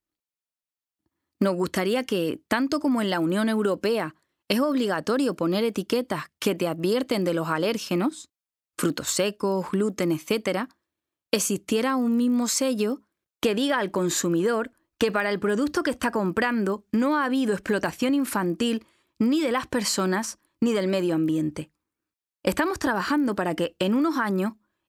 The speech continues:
eso sea algo normal. Cuando vemos un producto muy barato no podemos decir solo "¡Qué bien!" y no cuestionarnos cómo lo han logrado, porque está claro que alguien de la cadena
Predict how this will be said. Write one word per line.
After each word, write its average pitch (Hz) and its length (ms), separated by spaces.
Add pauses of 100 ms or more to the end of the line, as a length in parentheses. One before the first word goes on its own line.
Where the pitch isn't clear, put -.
eso 294 300
sea 214 240
algo 196 400
normal. 156 440 (800)
Cuando 214 240
vemos 262 240
un 359 160
producto 302 380
muy 277 160
barato 254 340
no 240 140
podemos 220 400
decir 202 340
solo 196 400
"¡Qué 190 160
bien!" 202 400 (300)
y 240 100
no 247 160
cuestionarnos 285 800 (320)
cómo 277 280
lo 196 120
han 185 120
logrado, 170 460 (320)
porque 190 240
está 277 220
claro 311 260
que 285 80
alguien 277 260
de 269 100
la 269 120
cadena 247 480